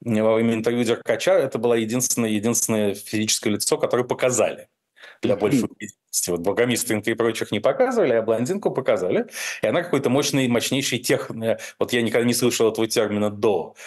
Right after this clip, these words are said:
Speaker 1: интервью господина Деркача, технодайвер. Да, не драйвер, а технодайвер.
Speaker 2: Технодайвер.
Speaker 1: Человек
Speaker 2: Ну, это
Speaker 1: ныряет
Speaker 2: такая,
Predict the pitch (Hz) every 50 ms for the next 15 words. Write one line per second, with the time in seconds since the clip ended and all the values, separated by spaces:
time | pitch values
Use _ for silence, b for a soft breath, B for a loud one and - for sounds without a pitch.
0 | B B B - 90 85 - 101 101 98 95 95 92 - - 101 101 98 101 98
1 | - 113 - - 180 180 180 - - 131 127 - - 123 113 110 107 104 107 92
2 | - 107 92 87 80 82 80 - - _ 87 82 85 - 95 85 82 104 131 165
3 | 151 117 95 87 85 82 - - 139 135 - 123 110 101 85 78 78 80 80 82
4 | - - _ _ _ b b b b b b b - 107 101 - 104 117 98 98
5 | 110 101 85 69 69 - B B B B B B 135 135 127 127 147 156 156 156
6 | 147 170 151 123 -